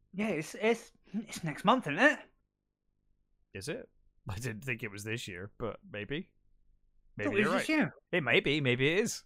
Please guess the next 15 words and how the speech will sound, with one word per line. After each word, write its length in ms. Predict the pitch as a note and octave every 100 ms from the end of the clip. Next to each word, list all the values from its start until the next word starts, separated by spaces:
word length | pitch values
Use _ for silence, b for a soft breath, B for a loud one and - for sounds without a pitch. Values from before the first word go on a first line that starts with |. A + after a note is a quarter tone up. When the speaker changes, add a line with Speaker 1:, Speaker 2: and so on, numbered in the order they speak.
| -
Speaker 2:
I 60 | B2+
don't 100 | B2+
know. 140 | D#3
Maybe 260 | A#2 A2+ A#2
I've, 220 | A2 A2+
I've, 300 | A2+ A2 -
uh, 140 | A#2+ A2+
forgotten. 500 | - A#2 B2 D#3+ A2+ - _ _ B B B B B -
Um, 440 | A#2 A#2 A2+ G#2+ - _ _ _ _ - - -
but 120 | D3+ C#3+
yeah, 180 | F3+
that's 220 | D3 C3 -
gonna 160 | C3
be 100 | A2+
fun. 280 | - G2 F#2+